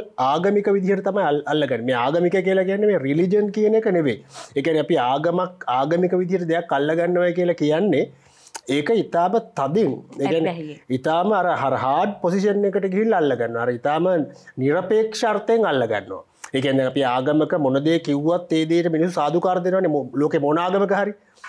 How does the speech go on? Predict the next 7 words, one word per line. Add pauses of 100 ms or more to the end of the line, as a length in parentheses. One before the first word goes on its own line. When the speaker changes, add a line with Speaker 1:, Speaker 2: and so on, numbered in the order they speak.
Speaker 1:
මොන (120)
දේ
කිව්වත්,
මොන
කතන්දරේ
කිව්වත්, (360)
අ,